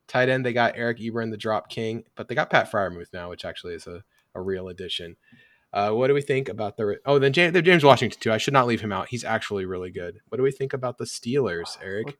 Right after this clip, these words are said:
Speaker 2: what do we think? I, I kinda wanna say, you remember everything I said about the Chiefs? It's that, but a couple tiers down.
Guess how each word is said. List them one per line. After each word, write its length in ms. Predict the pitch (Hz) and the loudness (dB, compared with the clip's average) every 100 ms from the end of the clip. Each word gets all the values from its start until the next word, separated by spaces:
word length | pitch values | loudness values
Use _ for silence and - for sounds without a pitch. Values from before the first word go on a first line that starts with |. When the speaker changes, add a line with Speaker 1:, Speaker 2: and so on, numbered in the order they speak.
| _ | _
Speaker 2:
what 200 | 147 139 | -12 -10
do 120 | 113 107 | -8 -6
we 140 | 104 | -8
think? 300 | - 98 85 - | -10 -14 -14 -6
I, 240 | 110 104 - - - _ _ _ _ _ _ _ - | -4 -4 -10 -20 -20 _ _ _ _ _ _ _ -18
I 40 | |
kinda 280 | - 165 170 | -4 0 2
wanna 200 | 151 135 | 2 2
say, 360 | 131 135 123 101 | 0 4 4 2
you 100 | 123 | -2
remember 260 | 147 180 127 | -2 0 0
everything 440 | 127 135 139 120 | 0 -2 -6 -6
I 80 | 110 | -8
said 400 | - - 107 104 - | -8 -4 -2 -2 -6
about 300 | 95 98 - | -6 -6 -8
the 60 | |
Chiefs? 600 | 87 - 104 101 - - - _ _ _ _ - | -12 -8 -8 -8 -10 -14 -16 _ _ _ _ -12
It's 200 | - - | -10 0
that, 300 | 123 117 - | 4 4 2
but 100 | 82 | -8
a 40 | |
couple 320 | - 104 - - | -4 -6 -6 -10
tiers 300 | - - - | -14 -14 -14
down. 320 | - - | -14 -16